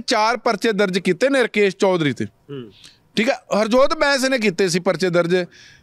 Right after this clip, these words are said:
Speaker 1: ਤੇ ਹੁਣ ਉਹ ਕਿਵੇਂ ਦੁੱਧ ਧੋਤਾ ਹੋ ਗਿਆ? ਮਾਈਨਿੰਗ ਨੂੰ ਲੈ ਕੇ ਪਰਚੇ ਦਰਜ ਕੀਤੇ। ਹਰਜੋਤ ਸਿੰਘ ਬੈਂਸ ਦਾ ਅੱਜ ਵੀ ਪ੍ਰੈਸ ਨੋਟ ਆ,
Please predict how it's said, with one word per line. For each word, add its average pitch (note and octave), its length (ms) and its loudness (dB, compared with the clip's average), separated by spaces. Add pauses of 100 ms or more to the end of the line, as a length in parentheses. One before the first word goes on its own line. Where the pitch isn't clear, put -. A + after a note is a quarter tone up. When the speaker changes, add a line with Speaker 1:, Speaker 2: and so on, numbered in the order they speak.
(140)
Speaker 1:
ਤੇ A3+ 60 2
ਹੁਣ A#3 240 2
ਉਹ C#4 180 2
ਕਿਵੇਂ A#3+ 240 0
ਦੁੱਧ A3 300 0
ਧੋਤਾ A3+ 320 2
ਹੋ F3+ 200 0
ਗਿਆ? F#3+ 120 2
ਮਾਈਨਿੰਗ B3 440 0
ਨੂੰ F4 140 2
ਲੈ C4 160 2
ਕੇ A#3 100 -2
ਪਰਚੇ G#3+ 320 0
ਦਰਜ F#3 260 -2
ਕੀਤੇ। G#3 300 0 (400)
ਹਰਜੋਤ G3+ 320 2 (200)
ਸਿੰਘ A#3+ 240 -2
ਬੈਂਸ G#3 340 0
ਦਾ A#3 160 0
ਅੱਜ G#3 120 -4
ਵੀ D#4 80 2
ਪ੍ਰੈਸ B3 360 -2
ਨੋਟ A#3+ 220 2
ਆ, G#3 160 2